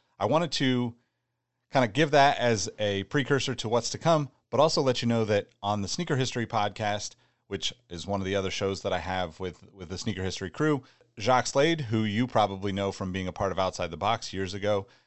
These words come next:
joined me and had a great conversation. He released a new sneaker wipe product that is now available, talked about how that process happened and how it came to life, talked about his new, uh, his new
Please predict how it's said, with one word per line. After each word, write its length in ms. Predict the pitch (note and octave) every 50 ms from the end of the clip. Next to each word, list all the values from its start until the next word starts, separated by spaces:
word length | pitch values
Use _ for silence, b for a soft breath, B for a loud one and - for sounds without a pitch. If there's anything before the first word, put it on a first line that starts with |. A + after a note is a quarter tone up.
| b b b
joined 260 | - C3 D#3+ F3 D3
me 140 | G#2+ F2+ F2
and 100 | F2+ F2+
had 140 | G2 A2 G#2+
a 40 | F#2+
great 220 | F2+ A#2 B2 A#2+
conversation. 760 | - B2 A#2 A2+ A2 - A#2 A2+ G#2 - A#2 A2 G#2+ G#2 - _
He 300 | _ - G#2+ G#2+ G#2 G2+
released 380 | F#2 F#2+ F#2 A2 A#2 A2+ - G#2
a 60 | F#2+
new 380 | G2+ G#2 G2 G2 F#2+ F#2 F#2+ -
sneaker 340 | - - - A#2+ A#2 A#2 A#2+
wipe 260 | A2+ A2+ A2 A2 -
product 520 | - - A2+ G#2+ G#2 G#2 G2+ - - - - _ _ _ _ _ _
that 100 | - F2+
is 140 | F#2 F#2 G2+
now 180 | G#2 G#2 G#2
available, 720 | G2+ F2+ G2+ G2+ G2+ G2+ F#2 G#2 G2 G2 G2 G2 F#2+ F2+ -
talked 260 | - - A2 G#2 -
about 220 | - G#2 G2+ F#2+ E2+
how 200 | E2 G2 G2 G2
that 220 | F#2+ F#2+ F2+ -
process 500 | - A2 G2 G2 G2 - G#2+ G2 F#2+ -
happened 560 | - - G#2+ G2+ G2 - G#2 G2+ G2 F#2+ F2
and 120 | F2 E2+ F2
how 120 | G#2+ G#2
it 80 | G2 -
came 180 | - G#2+ G2
to 80 | F2 F#2
life, 360 | E2 F#2+ A#2 A#2+ B2 A#2+ - _ b b b b b b _ _ _ _ -
talked 240 | - B2+ C3 - C3+
about 180 | B2+ A#2+ A2+
his 160 | G#2 G2+ F2+
new, 640 | F#2 G2+ A2 A2+ A2+ A2 A2 G#2+ G#2+ G#2 G2+ F#2+ G2 - -
uh, 440 | - F#2+ F#2 F2+ F#2 F#2 F#2 - G#2+
his 260 | G2+ F2 G#2+ G2+ F2+ G2
new 240 | A2+ A#2 A2+ G#2+